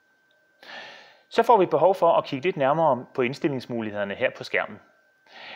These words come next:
Når vi skal indstille spændingen, så bruger vi knappen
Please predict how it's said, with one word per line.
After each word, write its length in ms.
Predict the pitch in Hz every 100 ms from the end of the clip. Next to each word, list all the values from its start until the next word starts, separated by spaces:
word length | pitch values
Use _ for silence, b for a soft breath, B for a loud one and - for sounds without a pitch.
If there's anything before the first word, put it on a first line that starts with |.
| B
Når 100 | 165
vi 80 | 165
skal 160 | - 180
indstille 320 | 240 240 180
spændingen, 520 | - 135 175 147 120 b b _
så 140 | - 214
bruger 220 | 160 180
vi 60 | 165
knappen 400 | - 131 165